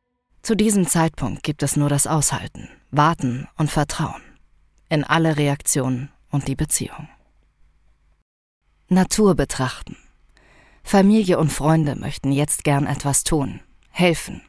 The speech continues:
Wenn bei den Eltern Stillstand eintritt, entlädt sich bei den Begleitenden oft eine große Tatkraft.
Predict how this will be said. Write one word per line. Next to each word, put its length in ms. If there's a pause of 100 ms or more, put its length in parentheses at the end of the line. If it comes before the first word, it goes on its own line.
(600)
Wenn 220
bei 100
den 160
Eltern 420
Stillstand 540
eintritt, 640 (460)
entlädt 500
sich 220
bei 140
den 180
Begleitenden 720
oft 320
eine 220
große 400
Tatkraft. 680